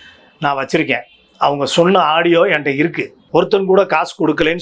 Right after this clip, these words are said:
சொல்றீங்க, ஆனா அதுல இருக்கு. இதுல ஒரு இது என்னன்னு கேட்டீங்கன்னா, "வேல்முருகன் வேல்" அப்படின்னு சொல்லி ஒரு, அஹ், மெயில்ல இருந்து அனுப்புறாங்க.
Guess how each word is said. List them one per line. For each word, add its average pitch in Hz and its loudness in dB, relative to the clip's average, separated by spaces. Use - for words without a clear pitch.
சொல்றீங்க, 143 -2
ஆனா 151 -2
அதுல 139 -2
இருக்கு. 160 -2
இதுல 156 2
ஒரு 139 6
இது 180 6
என்னன்னு 165 -2
கேட்டீங்கன்னா, 131 -2
"வேல்முருகன் 185 0
வேல்" 170 -2
அப்படின்னு 156 -4
சொல்லி 147 2
ஒரு, 139 2
அஹ், 135 -2
மெயில்ல 175 0
இருந்து 160 0
அனுப்புறாங்க. 139 -4